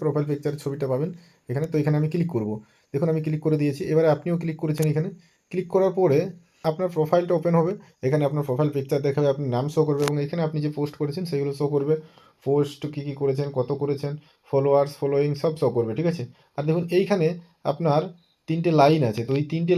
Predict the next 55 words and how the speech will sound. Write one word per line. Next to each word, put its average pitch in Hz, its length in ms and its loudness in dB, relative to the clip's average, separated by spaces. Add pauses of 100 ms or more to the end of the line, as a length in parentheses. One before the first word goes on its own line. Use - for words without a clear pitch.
লাইনে 180 240 4
আপনাকে 165 260 -2
ক্লিক 127 220 -2
করতে 107 160 -4
হবে 104 120 0
বন্ধুরা। 98 240 -8 (400)
দেখুন 139 200 0
আমি 143 140 0
তিনটে 143 260 -2
লাইনে 139 260 2
ক্লিক 143 240 -2
করলাম, 139 240 -2 (100)
ওকে? 156 180 0 (1040)
দেখুন 170 280 6
বন্ধুরা, 185 240 6 (100)
থ্রি 165 220 6
লাইনে 175 260 6
ক্লিক 170 200 2
করার 170 180 4
পরে 175 160 4
এরকম 165 300 2
ইন্টারফেস 160 400 4
চলে 170 180 4
এসেছে। - 200 -2 (100)
এখানে 165 160 2 (120)
অনেক 175 160 6 (120)
অপশন 165 280 2
এসে 131 140 2
গেছে, 120 200 2
ঠিক 165 140 2
আছে? 139 120 0 (320)
তো - 40 -6 (120)
এইখানে 196 260 4
দেখুন 196 220 4
একটা 175 200 -2
অপশন 190 260 -2
আপনিও 180 260 -2
দেখতে 170 220 0
পাবেন, 151 240 4
এই 160 80 0
যে 165 40 4 (100)
নোটিফিকেশন 143 600 2
বলে, 110 180 0
ঠিক 170 140 -2
আছে? 175 100 -8 (320)
তো - 100 0
এই 156 120 6
নোটিফিকেশনে 180 600 2 (160)
এইখানে 170 260 0
আপনাকে 170 280 0
ক্লিক 156 220 0
করতে 120 220 -2
হবে। 104 120 -4 (280)
তো - 80 -20
আমি 147 100 4